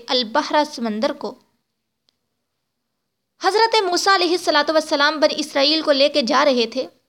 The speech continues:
فرعون اور اس کی آل پیچھا کر رہی تھی۔ حضرت موسیٰ بنی اسرائیل کو لے کے چلتے گئے، چلتے گئے، ایک جگہ ایسی آئی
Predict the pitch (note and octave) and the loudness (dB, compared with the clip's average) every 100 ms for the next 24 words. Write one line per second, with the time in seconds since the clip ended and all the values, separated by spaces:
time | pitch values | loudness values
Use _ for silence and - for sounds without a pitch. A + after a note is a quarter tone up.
0 | _ _ _ _ _ _ _ _ _ _ | _ _ _ _ _ _ _ _ _ _
1 | _ _ - E4 D#4+ D#4 F4 F#4 - D#4 | _ _ -6 0 4 6 4 2 2 2
2 | - D4+ - D4 - C4 C#4 D4 D4 _ | 2 -6 -8 -6 2 2 2 -2 -8 _
3 | E4+ E4+ F4 D4+ A#3+ A#3+ A#3 A#3 A#3+ B3 | -10 -2 0 0 -2 -2 -6 -6 -10 -10
4 | _ _ _ _ _ _ _ _ _ _ | _ _ _ _ _ _ _ _ _ _
5 | _ _ _ _ _ _ _ E4+ F4+ G4 | _ _ _ _ _ _ _ -6 0 0
6 | G4 F#4+ D#4+ D#4+ F#4 F4+ F4+ - C4 D4+ | 0 0 -2 -2 2 2 0 -6 -2 -2
7 | D#4+ E4+ D4+ D4+ D#4+ D4+ D#4+ D4+ D4+ _ | 0 -4 0 2 0 0 2 2 -2 _
8 | _ _ _ _ _ C#4+ D#4 D#4 E4 E4+ | _ _ _ _ _ -2 -2 0 -2 0
9 | D4+ E4+ E4 D4 D4+ D#4 D4+ E4+ C4 B3+ | -2 0 0 0 -2 -2 -2 -4 0 -2
10 | B3 - _ _ _ _ _ _ _ E4+ | -2 -8 _ _ _ _ _ _ _ -8
11 | F4+ C#4 E4+ F4+ - D4+ D4+ F#4+ D4 B3+ | -6 0 2 2 2 0 0 0 0 0
12 | D4+ | -4